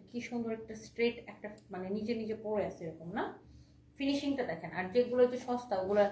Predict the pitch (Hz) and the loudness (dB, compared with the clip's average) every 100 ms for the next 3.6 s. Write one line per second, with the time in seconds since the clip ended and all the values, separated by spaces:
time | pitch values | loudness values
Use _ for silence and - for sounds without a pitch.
0 | - - - 233 240 214 208 208 214 214 | 2 -16 -2 4 8 8 6 6 2 0
1 | 202 196 185 180 185 202 202 202 196 185 | 0 -2 -4 -6 -2 -2 0 0 0 2
2 | 202 202 190 185 180 175 185 - 196 202 | 4 6 2 0 -6 -2 -2 -2 -4 -2
3 | 202 196 175 170 - | -2 -2 -4 -10 -10